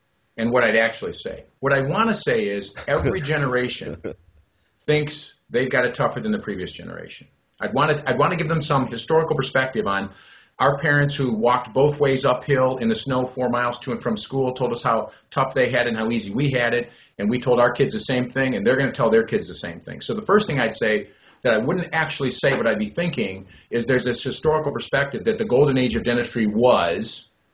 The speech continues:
Speaker 1: and we're living in something that's not. And I think that's a bunch of crap. I think it's probably the best time you could ever be a dentist today.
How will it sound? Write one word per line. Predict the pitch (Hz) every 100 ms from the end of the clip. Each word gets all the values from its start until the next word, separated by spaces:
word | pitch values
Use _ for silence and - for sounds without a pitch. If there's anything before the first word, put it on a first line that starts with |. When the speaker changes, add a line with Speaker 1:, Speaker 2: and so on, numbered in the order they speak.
| _ _ -
Speaker 1:
and | 113
we're | 117
living | 127 127
in | 120
something | 123 117 107
that's | 98 104
not. | 98 78 - _ _ _ -
And | 107
I | 117
think | 113 107
that's | 101 85
a |
bunch | 87
of | -
crap. | 85 - - _ _ _ _ -
I | 123
think | 131 139 123 - - _
it's | 107 104
probably | 131 117
the | 104
best | 120 120
time | 123 113
you | 107
could | 110
ever | 107
be | 107 101
a |
dentist | 101 95 -
today. | 92 82 -